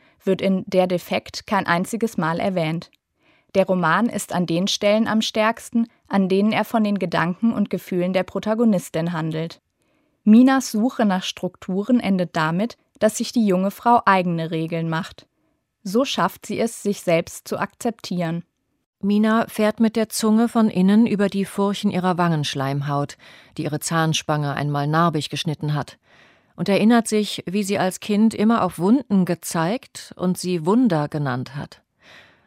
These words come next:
Speaker 2: Aus dem Versprecher ist mit den Jahren ein Versprechen geworden. Solange Mina fühlt, wird sie in der Welt sein.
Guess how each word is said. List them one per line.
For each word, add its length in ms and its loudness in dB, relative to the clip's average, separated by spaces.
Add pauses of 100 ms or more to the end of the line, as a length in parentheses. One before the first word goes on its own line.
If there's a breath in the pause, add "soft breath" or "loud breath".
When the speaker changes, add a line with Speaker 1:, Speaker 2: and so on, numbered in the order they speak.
Speaker 2:
Aus 160 -10
dem 160 -2
Versprecher 560 0
ist 140 -2
mit 100 0
den 140 0
Jahren 500 2
ein 240 -2
Versprechen 640 -4
geworden. 500 -8 (800 loud breath)
Solange 380 4
Mina 420 6
fühlt, 720 -4 (220)
wird 200 -2
sie 120 -6
in 120 0
der 180 0
Welt 220 -2
sein. 360 -10